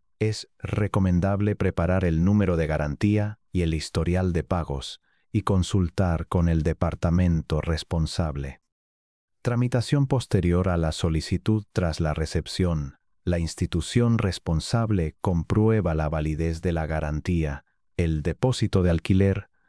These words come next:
la ausencia de vivienda en propiedad, los ingresos y la posible duplicidad de ayudas.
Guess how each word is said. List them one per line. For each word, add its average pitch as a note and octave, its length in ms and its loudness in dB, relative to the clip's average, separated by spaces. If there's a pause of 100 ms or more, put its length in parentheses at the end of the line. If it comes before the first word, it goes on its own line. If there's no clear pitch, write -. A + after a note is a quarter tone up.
(140)
la E2+ 120 2
ausencia E2+ 580 0
de E2 80 2
vivienda F2+ 480 2
en D2+ 100 0
propiedad, E2 680 0 (280)
los F2 280 0
ingresos E2+ 680 -2
y F#2 100 0
la D#2+ 140 0
posible G2 580 0
duplicidad E2+ 680 0
de D#2 100 -2
ayudas. D2 720 -6